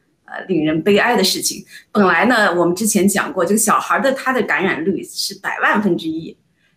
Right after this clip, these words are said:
然后呢，我们之所以给小孩接种疫苗呢，我们讲是保护大人、保护成人，但实际上呢，大多数的成人、老师都已经接种了疫苗。啊，那么到底有什么意义？给这个，给这些孩子接种呢？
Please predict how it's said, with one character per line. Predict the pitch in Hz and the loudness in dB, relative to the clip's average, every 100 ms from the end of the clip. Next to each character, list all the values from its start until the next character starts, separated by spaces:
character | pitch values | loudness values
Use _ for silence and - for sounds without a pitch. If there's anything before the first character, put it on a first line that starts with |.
| _ | _
然 | 208 | 0
后 | 233 | 2
呢， | 262 226 214 196 | 4 2 0 0
我 | 196 185 | 2 4
们 | 190 226 | 4 2
之 | 208 330 | 2 0
所 | 233 | 2
以 | 226 | 2
给 | 262 | 0
小 | 254 127 | -2 -2
孩 | - 185 | 0 -2
接 | 190 233 | 0 -4
种 | 185 165 | -4 -2
疫 | 190 | 0
苗 | 156 156 | 0 0
呢， | 165 | -2
我 | |
们 | 151 | -4
讲 | 185 - 156 | -6 -10 -10
是 | 180 180 | -8 -8
保 | - - - | -6 -8 -6
护 | - | -6
大 | 196 214 139 | -4 -2 -2
人、 | 98 143 | -6 -8
保 | - | -8
护 | 104 170 | -8 -10
成 | - 147 | -8 -2
人， | 165 95 - - - | -2 -4 -14 -20 -2
但 | 269 | 0
实 | 269 254 | 0 0
际 | 262 | 2
上 | 226 | 2
呢， | 185 170 - | 2 0 -2
大 | 220 175 | -2 2
多 | 196 | 2
数 | 214 | 2
的 | 170 | 0
成 | - 175 | 0 0
人、 | 175 139 180 | 0 -2 -2
老 | 180 - | -2 -2
师 | - - 208 208 - _ | -2 0 0 -2 -8 _
都 | 285 277 | 2 2
已 | - | 2
经 | 226 247 | 2 4
接 | 220 | 4
种 | 214 190 | 2 0
了 | 175 | -4
疫 | 180 | -6
苗。 | 160 - - - _ _ _ | -6 -6 -12 -12 _ _ _
啊， | - 185 | -2 2
那 | 220 | 4
么 | 208 | 4
到 | 247 214 | 4 2
底 | 175 | 0
有 | 180 | -2
什 | - - 180 | -4 -4 -2
么 | 226 | 0
意 | |
义？ | 285 208 165 - | 2 0 -2 -6
给 | 175 | -6
这 | 170 233 | -4 -4
个， | 185 131 135 - _ | -4 -4 -8 -12 _
给 | 180 | -4
这 | 208 | 0
些 | 202 | 0
孩 | 196 120 | -2 -6
子 | 190 | -6
接 | 175 226 | -4 -2
种 | 233 135 | 0 -2
呢？ | 104 | -6